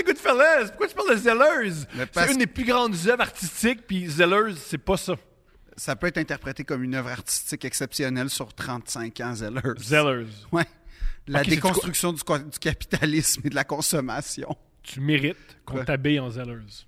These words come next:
Speaker 2: Je l'ai déjà été, sûrement.
Speaker 1: Mais maintenant. Le
Speaker 2: Maintenant.
Speaker 1: prochain épisode de Deux Princes va t'habiller en Zellers.
Speaker 2: Je, je pense pas que ça existe encore, du Zellers.
Speaker 1: Ouais, c'est revenu.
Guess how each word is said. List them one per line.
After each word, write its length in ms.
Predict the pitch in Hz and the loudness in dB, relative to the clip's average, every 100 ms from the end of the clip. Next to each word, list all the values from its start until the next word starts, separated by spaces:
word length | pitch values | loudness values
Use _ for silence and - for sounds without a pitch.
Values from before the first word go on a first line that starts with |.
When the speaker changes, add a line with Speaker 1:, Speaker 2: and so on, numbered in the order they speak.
| - | -12
Speaker 2:
Je 120 | 104 | -10
l'ai 120 | 104 | -8
déjà 240 | 101 98 | -6 -4
été, 260 | 101 - 107 | -6 -6 -8
sûrement. 460 | 135 139 139 165 147 | -6 -6 -6 -6 -6
Speaker 1:
Mais 140 | 135 | -6
maintenant. 400 | 139 143 - 135 - - - | -2 -2 -4 -10 -12 -10 -4
Le 40 | 127 | -2
Speaker 2:
Maintenant. 60 | 135 | 0
Speaker 1:
prochain 160 | 151 175 | 4 2
épisode 240 | 151 160 | 2 0
de 80 | 143 | 0
Deux 140 | 131 | 0
Princes 340 | 123 135 151 139 | -2 -4 -6 -8
va 80 | |
t'habiller 240 | 135 131 139 | -10 -8 -6
en 80 | 131 | -6
Zellers. 580 | 127 123 113 98 - _ | -8 -10 -12 -16 -20 _
Speaker 2:
Je, 480 | - 120 117 113 113 | -6 -2 0 0 0
je 100 | 113 | -4
pense 180 | - 120 | -8 -8
pas 80 | 185 | -8
que 80 | - | -6
ça 80 | |
existe 320 | 107 110 143 110 | -6 -6 -6 -6
encore, 260 | 107 139 | -6 -8
du 80 | 123 | -6
Zellers. 460 | 107 104 120 117 - _ - | -6 -4 -4 -6 -12 _ -4
Speaker 1:
Ouais, 140 | 170 254 | 0 2
c'est 80 | |
revenu. 240 | 147 190 | 4 4